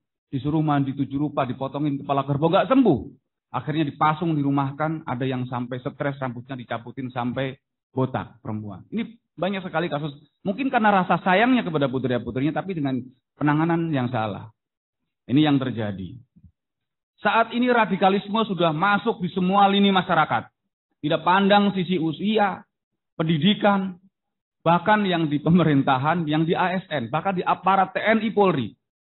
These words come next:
Sudah ada oknum-oknum yang sudah terpapar di sana. Jadi mereka ini sudah, sudah masuk ke semua lini. Jadi ibarat pemerintah itu memadamkan kebakaran, ada pemadam kebakaran. Ini yang dipadamkan adalah lahan gambut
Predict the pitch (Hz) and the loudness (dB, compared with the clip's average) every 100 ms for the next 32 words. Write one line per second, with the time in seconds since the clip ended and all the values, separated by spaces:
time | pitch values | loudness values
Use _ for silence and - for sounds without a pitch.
0 | _ _ - 143 123 131 - 127 139 123 | _ _ -8 -4 -2 -2 -4 -2 -4 -4
1 | 127 147 143 127 117 - 123 123 120 117 | -6 -2 -2 -2 -6 -6 -4 -4 -6 -4
2 | 110 120 117 110 107 104 98 85 - _ | -6 -6 -6 -6 -6 -6 -8 -10 -18 _
3 | _ _ _ _ - 127 160 156 147 147 | _ _ _ _ -8 -2 0 2 2 2
4 | 147 165 165 147 139 127 127 - _ _ | -2 -2 -4 -2 -2 -2 -6 -16 _ _
5 | _ _ _ _ - 151 147 123 170 170 | _ _ _ _ -6 -2 0 0 0 0
6 | - 196 185 180 160 156 156 151 135 123 | -2 -4 -4 -2 2 4 4 4 2 -2
7 | - 143 202 151 151 151 151 156 156 156 | -6 -6 -4 0 2 2 0 0 0 0
8 | 151 165 196 185 156 139 147 143 147 143 | 0 0 0 2 2 2 2 2 2 0
9 | 139 139 175 127 135 202 143 135 135 135 | 0 0 0 -2 -4 -4 -4 -2 -4 -2
10 | 135 165 143 117 _ _ _ 208 233 214 | -4 -2 -6 -6 _ _ _ -4 0 0
11 | 190 185 175 170 170 214 214 - 147 135 | 2 4 4 2 2 0 0 2 4 4
12 | 170 185 - _ _ - 196 185 196 196 | 2 0 -8 _ _ -4 0 2 2 2
13 | 170 196 190 160 | 4 6 6 2